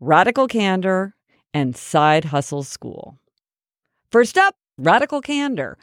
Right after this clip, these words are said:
hosted by Kim Scott and Russ Laraway.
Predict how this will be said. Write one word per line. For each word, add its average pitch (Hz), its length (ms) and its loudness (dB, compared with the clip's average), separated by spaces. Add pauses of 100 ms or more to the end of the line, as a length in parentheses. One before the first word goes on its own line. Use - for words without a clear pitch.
(160)
hosted 175 280 2
by 135 140 2
Kim 170 300 -4
Scott 302 420 -2 (140)
and 151 160 -6
Russ 175 260 -2
Laraway. 131 640 -6